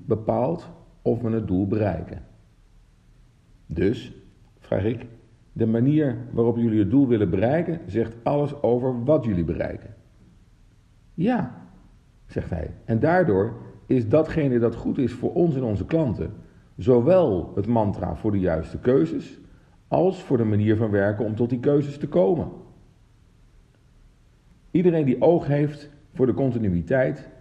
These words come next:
neemt samen met elkaar één verantwoordelijkheid. Op die manier komt een aantrekkelijke beweging op gang,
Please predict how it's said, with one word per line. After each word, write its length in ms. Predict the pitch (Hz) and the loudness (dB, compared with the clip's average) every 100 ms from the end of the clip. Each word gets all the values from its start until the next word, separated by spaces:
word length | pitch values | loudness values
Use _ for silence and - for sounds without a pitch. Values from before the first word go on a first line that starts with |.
| - - | -20 -4
neemt 340 | 104 107 104 | 0 0 0
samen 420 | - 131 156 185 | -2 -2 2 2
met 140 | 180 160 | 2 2
elkaar 460 | 160 90 101 - - - | 0 0 -2 -6 -12 -2
één 280 | 139 151 147 | 2 2 2
verantwoordelijkheid. 880 | 143 143 110 90 80 85 78 80 - - - - - - - - - _ _ _ - - | 0 0 2 0 0 -4 -6 -10 -16 -20 -20 -20 -20 -20 -20 -20 -20 _ _ _ -20 -4
Op 240 | 123 104 | -4 0
die 140 | 160 196 | 0 2
manier 460 | 185 156 101 135 - | 2 2 2 0 -4
komt 180 | 151 127 | -4 -2
een 160 | - | -2
aantrekkelijke 500 | 107 110 175 104 95 | -4 -2 0 0 0
beweging 480 | 98 123 156 113 101 | 0 2 2 2 -2
op 80 | 85 | -4
gang, 320 | 101 85 | -6 -8